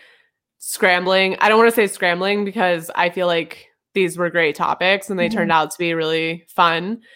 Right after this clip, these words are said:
Speaker 1: But you texted me this morning and you were like, "What are we doing? What are we
Speaker 2: What
Speaker 1: talking
Speaker 2: was
Speaker 1: about?"
Speaker 2: Mm-hmm.
Speaker 1: But this is the last week because next
Speaker 2: Yes.
Speaker 1: week,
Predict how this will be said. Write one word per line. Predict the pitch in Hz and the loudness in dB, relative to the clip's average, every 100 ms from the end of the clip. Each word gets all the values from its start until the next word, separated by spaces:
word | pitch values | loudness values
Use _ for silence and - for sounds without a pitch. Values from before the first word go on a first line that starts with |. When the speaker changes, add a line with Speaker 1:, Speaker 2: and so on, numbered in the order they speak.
| _ | _
Speaker 1:
But | - 202 180 175 - _ - | 4 6 6 2 -4 _ -8
you | 208 | -4
texted | 190 202 233 | 0 -2 -2
me | |
this | 202 196 | -4 -2
morning | 180 175 185 | -2 -2 -2
and | 190 | -4
you | 175 | -4
were | 170 | -2
like, | 170 165 | -2 -4
"What | 165 | -6
are | 170 | -6
we | 170 | -6
doing? | 165 160 160 175 - | -6 -4 -4 -8 -12
What | - | -6
are | 180 | -4
we | |
Speaker 2:
What | 175 | 0
Speaker 1:
talking | 175 247 | 2 2
Speaker 2:
was | 202 | 2
Speaker 1:
about?" | 165 170 | 2 2
Speaker 2:
Mm-hmm. | - - - 277 | -2 -18 -10 0
Speaker 1:
But | 269 - | 2 4
this | 254 | 4
is | 285 | 4
the | 254 | 4
last | 277 262 262 269 | 8 8 6 2
week | 285 160 - | -2 -2 -6
because | 214 240 185 | -4 -2 -2
next | 190 220 214 | 2 2 2
Speaker 2:
Yes. | |
Speaker 1:
week, | 185 180 185 185 | -2 -4 -6 -8